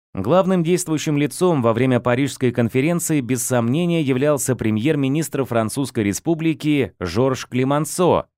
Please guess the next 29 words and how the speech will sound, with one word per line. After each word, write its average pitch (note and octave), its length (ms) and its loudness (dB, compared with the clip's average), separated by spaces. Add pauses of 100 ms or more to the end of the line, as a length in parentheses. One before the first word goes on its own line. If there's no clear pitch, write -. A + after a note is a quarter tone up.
по F#2 120 0
прозвищу F#2+ 600 0
"Тигр". B2+ 560 -2 (500)
К B2+ 280 4
моменту F3+ 480 4
окончания D#3 600 2
Первой B2+ 440 2
мировой G#2 400 4
войны B2 600 2
от G2+ 220 -2
ненависти D#3 480 2
к B2 80 -4
немцам B2+ 760 2
и G2 100 -2
перенесенных B2+ 720 0
волнений B2+ 800 2
у A2 120 0
Клемансо G#2 500 0
произошли D3 580 0
необратимые C3 760 2
психологические C#3 960 0
изменения, B2 760 2 (320)
поделать A#2+ 440 0
с - 40 -10
которыми D#3+ 540 0
никто A#2+ 560 2
ничего D#3 520 0
не G#2 120 2
мог. C3 460 2